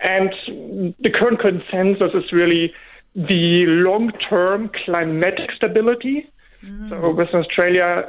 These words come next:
Speaker 1: especially the southern parts, didn't, um, experience, like, uh, gla-,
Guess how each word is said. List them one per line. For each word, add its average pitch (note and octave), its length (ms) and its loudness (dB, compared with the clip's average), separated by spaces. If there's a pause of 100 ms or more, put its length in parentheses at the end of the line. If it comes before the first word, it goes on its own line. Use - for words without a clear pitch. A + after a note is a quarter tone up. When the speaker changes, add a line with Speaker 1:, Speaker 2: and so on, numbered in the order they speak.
Speaker 1:
especially E3+ 340 -2
the E3 60 -4 (100)
southern E3+ 340 0 (180)
parts, E3 280 -2 (100)
didn't, F3+ 240 0 (340)
um, D#3 180 -4
experience, F3+ 580 0 (100)
like, C#3+ 220 -2 (720)
uh, E3 340 2
gla-, D#3 260 0